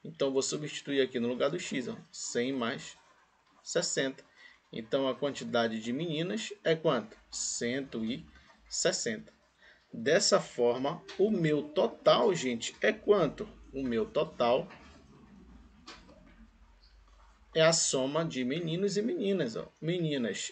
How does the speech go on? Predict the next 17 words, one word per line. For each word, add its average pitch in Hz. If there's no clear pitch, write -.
cento 113
e -
sessenta, 175
mais 160
meninos, 131
cem, 160
que -
dá 123
um 135
total 123
de 151
duzentos 131
e 135
sessenta, 139
o 135
quê, 120
gente? 107